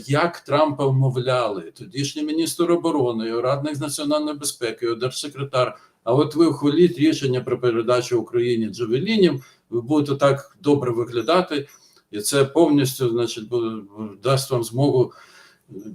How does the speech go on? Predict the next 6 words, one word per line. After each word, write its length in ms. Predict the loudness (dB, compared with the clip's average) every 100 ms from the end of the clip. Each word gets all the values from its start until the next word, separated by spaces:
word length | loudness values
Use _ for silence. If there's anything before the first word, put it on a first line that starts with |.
| -4
просто 320 | 0 2 2
ви-, 320 | 0 0 0
витерти 600 | 4 6 8 8 6 6
усі 360 | 4 4 4 0
ці 220 | 0 2
розмови 920 | 4 2 4 6 6 6 4 2 0